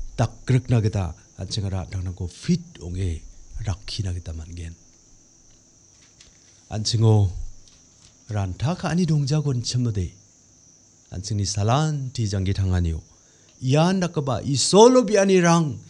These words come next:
Isol ni kata rang ko agan ani rang. Isol ko olaki ani rang. Aro isol ni gisik ni delani ko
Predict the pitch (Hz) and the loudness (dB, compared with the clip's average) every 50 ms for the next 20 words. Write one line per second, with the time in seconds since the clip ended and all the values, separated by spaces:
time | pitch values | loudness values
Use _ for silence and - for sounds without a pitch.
0 | - - - - - 120 104 - - 160 165 180 185 196 190 185 170 165 - 165 | -20 -20 -18 -8 -4 -4 -2 0 4 4 6 6 6 4 2 0 -2 -4 -2 -2
1 | 165 160 151 131 156 156 113 123 123 123 113 151 165 185 208 214 220 208 202 190 | -2 -2 -2 -4 -4 -4 -2 -2 -2 0 4 6 6 6 6 4 2 0 0 0
2 | 180 180 175 170 170 175 180 180 170 143 113 110 - - - - _ _ _ _ | 2 2 4 6 6 6 6 6 4 0 -2 -8 -14 -20 -20 -20 _ _ _ _
3 | _ _ - - - - 95 101 - - - 135 139 147 151 151 151 147 143 139 | _ _ -20 -20 -14 -10 -8 -6 -6 -4 -2 2 4 6 6 6 4 2 0 -4
4 | 135 131 - - 135 131 127 123 120 - - - _ _ _ _ - 90 101 104 | -8 -8 -10 -8 -6 -4 -4 -4 -6 -8 -14 -20 _ _ _ _ -10 -6 -4 -2
5 | 110 120 120 - - - 127 120 110 110 107 107 104 98 92 101 - - - _ | 0 0 -2 -4 -6 -6 -4 -2 -2 -2 -2 -2 -4 -4 -6 -10 -14 -18 -20 _
6 | _ _ _ _ _ - 98 104 110 104 95 - - - 117 117 123 123 117 113 | _ _ _ _ _ -10 -6 -4 -4 -4 -4 -4 -4 -2 0 0 0 0 -2 -4
7 | 117 117 107 104 101 - - 117 110 - 113 107 104 101 104 101 104 110 110 110 | -4 -6 -4 -4 -6 -6 -4 -6 -6 -6 -6 -6 -6 -6 -6 -4 -2 -2 -2 -2
8 | 110 104 - - 107 101 92 85 | -4 -6 -4 -4 -4 -4 -4 -6